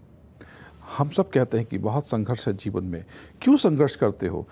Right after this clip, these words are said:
जो होता है उसे होने दो, जो मिल जाए उसका स्वागत करो, जो नहीं मिले समझ लो कि वो आपका था ही नहीं।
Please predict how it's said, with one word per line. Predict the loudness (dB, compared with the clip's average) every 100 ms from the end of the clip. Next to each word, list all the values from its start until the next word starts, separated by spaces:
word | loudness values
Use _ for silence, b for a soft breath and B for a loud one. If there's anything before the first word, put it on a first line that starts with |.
| B B
जो | 0
होता | 0 2 4
है |
उसे | 2 2
होने | 2 4 4
दो, | 2 -2 -6 -18 -20 -20 -20 -20 -20 -20 B B B
जो | 0 2
मिल | 4
जाए | 4 4 2 -2 -6
उसका | -6 -4
स्वागत | 0 2 2 2
करो, | 0 0 -2 -8 B B B 0
जो |
नहीं | 2 6 6
मिले | 6 6 4 0 -16 -20 -2
समझ | 2 4
लो | 4
कि | 2 2
वो | 2
आपका | 0 -4
था | -4 -4
ही | -4
नहीं। | -6